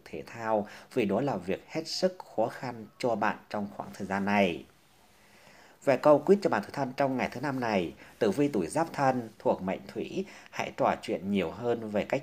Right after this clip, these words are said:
kiếm tiền để có thêm kiến thức. Tử vi tuổi Bính Thân thuộc mệnh Hỏa, có tầm nhìn xa trông rộng, thông minh và nhanh nhẹn. Tử vi tuổi Mậu Thân thuộc mệnh Thổ, chú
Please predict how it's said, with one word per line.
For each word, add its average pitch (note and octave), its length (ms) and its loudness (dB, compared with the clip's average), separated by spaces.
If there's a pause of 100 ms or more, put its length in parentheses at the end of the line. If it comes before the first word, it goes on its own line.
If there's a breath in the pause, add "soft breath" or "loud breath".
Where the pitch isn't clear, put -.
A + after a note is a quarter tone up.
kiếm C3 240 -4
tiền F#2+ 340 2 (120)
để F#2 200 -2
có A#2 140 -2
thêm B2 220 -4 (200)
kiến C3+ 180 -2
thức. G3+ 200 4 (360 loud breath)
Tử A2 100 4
vi C#3 200 2
tuổi A#2 220 -2
Bính F#2+ 220 -2
Thân C3 380 0 (120)
thuộc G#2+ 260 0
mệnh F2+ 160 -2
Hỏa, F#2+ 400 -6 (220 loud breath)
có - 100 2
tầm F#3 260 2
nhìn F3+ 200 -2
xa A2+ 320 -6
trông A2+ 200 -2
rộng, G2+ 240 4 (200)
thông A2 220 -4
minh A2 220 2 (180)
và F#2+ 220 -2
nhanh G#2 180 -4
nhẹn. G#2+ 240 0 (320 loud breath)
Tử B2 100 6
vi D#3+ 260 4
tuổi G#2 140 2
Mậu B2 320 0
Thân B2+ 380 -2 (100)
thuộc G2 240 -4
mệnh G2 220 -2
Thổ, F#2+ 360 -2 (300 loud breath)
chú B2 160 -4